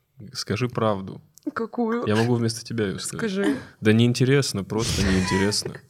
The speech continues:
Speaker 1: Ну смотри, когда ты, когда ты просто девчонка и просто парень, в наше время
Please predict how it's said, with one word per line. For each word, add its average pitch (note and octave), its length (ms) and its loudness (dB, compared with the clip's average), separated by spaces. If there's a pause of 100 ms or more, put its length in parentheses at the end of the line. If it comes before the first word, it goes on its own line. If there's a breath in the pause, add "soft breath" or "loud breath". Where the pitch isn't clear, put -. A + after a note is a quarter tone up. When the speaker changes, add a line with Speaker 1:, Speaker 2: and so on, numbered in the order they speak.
(140)
Speaker 1:
Ну A#2+ 100 6
смотри, B2 460 4 (840 loud breath)
когда A#2 240 6
ты, A#2 320 4
когда A#2 260 6
ты A#2+ 120 4
просто A#2+ 340 4
девчонка G#2+ 500 2
и F#2+ 60 2
просто G2+ 340 2
парень, A#2 440 2 (840)
в G2+ 280 4
наше G2 320 6
время G2 400 2